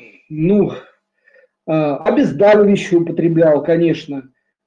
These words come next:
Э, значит, старался закачивать колено.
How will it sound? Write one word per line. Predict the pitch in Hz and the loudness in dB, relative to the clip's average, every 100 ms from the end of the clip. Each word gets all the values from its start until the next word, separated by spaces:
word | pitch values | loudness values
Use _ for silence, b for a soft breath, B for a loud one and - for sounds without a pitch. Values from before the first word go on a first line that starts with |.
| - | -12
Э, | 147 147 147 151 147 143 | -8 -6 -4 -4 -4 -4
значит, | 156 160 165 | -6 -6 -6
старался | - 202 254 - 165 | 0 2 2 0 -2
закачивать | 196 208 190 170 170 165 | -2 2 2 2 -2 -2
колено. | - 160 156 143 135 127 | 0 2 2 2 -2 -6